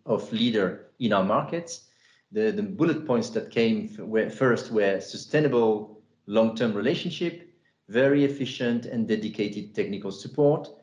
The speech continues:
collaborative work with customers to create the right solution,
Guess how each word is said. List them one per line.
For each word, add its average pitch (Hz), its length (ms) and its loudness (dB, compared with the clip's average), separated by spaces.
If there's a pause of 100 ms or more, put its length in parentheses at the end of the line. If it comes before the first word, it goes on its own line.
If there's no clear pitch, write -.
(260)
collaborative 123 760 2
work 113 500 2
with 104 340 -6
customers 104 600 -4
to - 80 -8
create 104 640 0
the 95 100 -8
right 123 280 2
solution, 151 680 -2